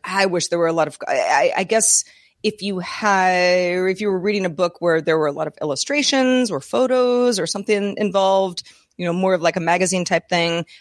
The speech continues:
then that would make a lot of sense. Um, this, this whole thing to me, <laughs> I get, I get a little caught up on the,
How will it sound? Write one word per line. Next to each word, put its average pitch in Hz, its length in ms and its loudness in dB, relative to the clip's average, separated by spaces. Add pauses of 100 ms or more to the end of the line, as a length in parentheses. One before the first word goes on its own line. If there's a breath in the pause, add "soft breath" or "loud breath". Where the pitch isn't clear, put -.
(100 loud breath)
then 220 160 2
that 220 160 2
would 214 120 0
make 190 160 -4
a 202 60 -4
lot 302 420 -2
of 254 120 -4
sense. - 640 0 (260 loud breath)
Um, 180 260 0 (320)
this, 220 460 0
this 247 240 0
whole 302 200 2
thing 294 280 0
to 240 140 -2
me, 269 360 0 (220 loud breath)
<laughs> - 240 -14
I 226 120 2
get, 269 280 0
I 220 140 2
get 220 160 2
a 202 40 2
little 214 420 2
caught 202 280 0
up 202 220 0
on 175 380 0
the, 175 360 -2